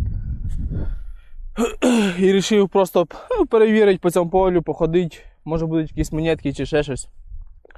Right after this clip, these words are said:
Так що не знаю, такий коп, ну, розвідочка. Поки що не ходжу по тим містам, там, де, ну, там, де я знаю, що є монетки, там, де ми раніше ходили. Це таку, по, по новим містам буду ходити. Сьогодні сам з-, е, сьогодні сам знову без камрадіка.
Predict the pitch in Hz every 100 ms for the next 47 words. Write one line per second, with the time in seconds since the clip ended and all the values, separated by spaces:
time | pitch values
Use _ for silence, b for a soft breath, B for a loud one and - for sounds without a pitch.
0 | b b b b - 151 165 156 151 156
1 | 143 143 156 - 151 147 147 143 - B
2 | - - 381 220 175 175 170 175 151 -
3 | 147 - - - - _ - _ 156 160
4 | 160 165 165 170 175 165 151 156 160 151
5 | 143 147 139 135 143 139 226 285 185 165
6 | 147 151 156 147 - 143 151 185 202 156
7 | 139 139 143 143 143 - - 151 170 156
8 | - - - - B B B B B -
9 | - - - 151 160 170 165 B B B
10 | B - 359 214 190 214 208 196 196 185
11 | - 170 160 156 170 151 143 - - -
12 | - - - - - - B B B B
13 | - 180 175 - 220 214 - - 165 175
14 | 165 165 160 160 156 151 165 165 202 202
15 | - 165 160 156 160 190 190 170 165